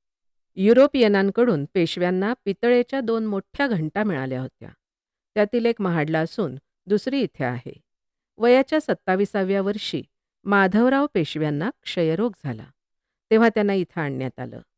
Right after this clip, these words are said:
या गणपतीसमोरच त्यांची प्राणज्योत मालवली. त्यांच्या पत्नी रमाबाई त्यानंतर सती गेल्या. त्यांच्या स्मरणार्थ इथे बाग तयार करण्यात आली आहे.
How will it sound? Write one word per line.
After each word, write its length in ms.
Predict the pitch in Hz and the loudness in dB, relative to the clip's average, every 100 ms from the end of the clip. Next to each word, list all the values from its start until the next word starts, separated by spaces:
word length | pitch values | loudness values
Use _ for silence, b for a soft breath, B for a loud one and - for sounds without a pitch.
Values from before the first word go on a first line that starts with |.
| _ _ _ _ | _ _ _ _
या 220 | 220 254 | 2 4
गणपतीसमोरच 1120 | 302 220 156 156 170 - 160 147 - - _ - | 4 2 0 -4 -4 -6 -4 -4 -6 -10 _ -8
त्यांची 360 | 160 151 - 240 | -4 -4 -6 -10
प्राणज्योत 640 | - 160 135 135 131 233 - | -6 -6 -4 -4 -6 -8 -6
मालवली. 520 | 151 135 131 156 - 120 _ _ _ _ _ _ - | -6 -6 -6 -10 -12 -20 _ _ _ _ _ _ 0
त्यांच्या 360 | 233 240 262 | 2 2 -2
पत्नी 380 | - 208 208 190 | -4 -6 -2 -2
रमाबाई 520 | 165 147 208 185 117 - _ _ - | -2 -2 -2 -4 -6 -12 _ _ -4
त्यानंतर 460 | 160 151 131 - 220 _ | -2 0 -4 -4 -8 _
सती 400 | - 190 - 262 | -10 -10 -6 -4
गेल्या. 340 | 147 113 110 - _ _ _ _ _ _ - | -4 -8 -14 -20 _ _ _ _ _ _ -2
त्यांच्या 420 | 254 262 - 320 | 0 0 0 -4
स्मरणार्थ 680 | - 190 165 190 226 - 127 117 - | 0 0 0 -2 -4 -8 -12 -12 -8
इथे 200 | 175 220 | -4 -4
बाग 280 | 185 196 247 _ 165 | -2 -2 -4 _ -4
तयार 220 | 139 139 | -4 -4
करण्यात 440 | - 139 185 - | -6 -6 -6 -6
आली 180 | 131 131 | -8 -6
आहे. 300 | 123 131 | -8 -10